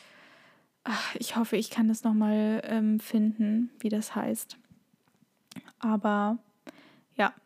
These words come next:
das ist wirklich krass, was der Körper da macht, um die Implantate abzuwehren und dass dann Brust-O Ps so auf die leichte Schulter genommen werden und so stark promoted werden,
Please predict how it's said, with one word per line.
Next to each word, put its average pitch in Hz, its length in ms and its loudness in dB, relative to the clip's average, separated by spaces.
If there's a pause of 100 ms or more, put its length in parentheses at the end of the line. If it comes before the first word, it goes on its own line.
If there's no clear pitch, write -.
(280)
das 233 220 -2
ist - 160 -12
wirklich 233 380 0
krass, - 380 -2
was - 640 -8
der 220 120 2
Körper 220 360 0
da 220 120 0
macht, 220 260 -2
um 226 120 2
die 220 120 2
Implantate 226 640 -2
abzuwehren 226 600 -2
und 220 500 2 (680)
dass - 160 -6
dann 233 320 4 (120)
Brust-O 240 360 -4
Ps 240 380 -2
so 247 440 0 (120)
auf 226 120 -4
die 233 100 -2
leichte 233 320 0
Schulter 254 340 -2
genommen 214 460 2
werden 226 460 2
und 220 360 0 (720)
so 240 300 -6
stark 233 440 -2
promoted 226 580 2
werden, 226 440 2